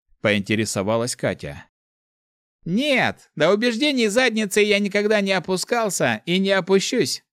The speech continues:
съязвил алхимик. "Значит, виртуозно поработал ртом?" "Именно! То есть,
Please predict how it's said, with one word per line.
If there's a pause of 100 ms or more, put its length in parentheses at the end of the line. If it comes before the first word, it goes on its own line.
(200)
съязвил
алхимик. (1160)
"Значит,
виртуозно
поработал
ртом?" (1200)
"Именно! (440)
То
есть,